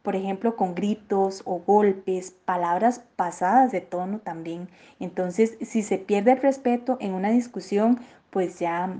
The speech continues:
pasamos la línea de lo sano a lo no sano. Entonces, podría decirte y mencionarte, ya como te lo dije anteriormente, em, la comunicación, la confianza y el respeto son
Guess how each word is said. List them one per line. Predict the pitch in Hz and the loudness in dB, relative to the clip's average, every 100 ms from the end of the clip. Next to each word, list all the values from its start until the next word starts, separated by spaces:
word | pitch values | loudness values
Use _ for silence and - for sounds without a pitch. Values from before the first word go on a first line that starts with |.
| - | -2
pasamos | 190 180 175 190 - | 0 0 -2 -4 -4
la | 202 190 175 | -2 0 0
línea | 190 214 233 240 - _ | 0 2 2 0 -8 _
de | 196 190 | -4 -2
lo | 170 | -2
sano | - 165 180 190 - - | -4 -6 -6 -10 -14 -6
a | 202 | 0
lo | 180 170 | 0 0
no | 165 165 | -4 -6
sano. | 175 156 165 - - | -6 -6 -10 -18 -14
Entonces, | 196 190 190 226 | -8 -4 -2 -2
podría | - 185 185 190 | -2 -2 2 4
decirte | 202 214 269 247 - 339 - | 2 2 0 0 -2 -10 -8
y | 202 | -6
mencionarte, | 185 175 170 190 220 - 285 | -6 -8 -4 0 0 0 -4
ya | 190 175 - | -2 -4 -4
como | 196 196 165 160 - - | -4 -2 -4 -8 -12 -8
te | 175 | -4
lo | |
dije | 175 180 | -4 -4
anteriormente, | 196 202 208 233 311 330 381 - - - _ _ | -2 0 2 4 2 0 -6 -12 -20 -20 _ _
em, | - 190 190 180 180 170 - - | -4 -2 -2 -4 -6 -8 -10 0
la | 196 190 | 2 2
comunicación, | 185 175 170 165 190 233 277 - | 0 -4 -4 -4 0 2 2 -2
la | 190 | -4
confianza | 185 170 165 180 180 208 196 - _ | -4 -8 -4 -4 -4 -6 -10 -14 _
y | 208 202 - | -6 -6 -6
el | - 196 | -4 -2
respeto | 180 175 165 - 190 190 196 - - - | -2 -4 -6 -4 -4 -4 -10 -12 -20 -20
son | - 185 175 190 190 170 165 | -6 -2 -2 -2 -2 -6 -10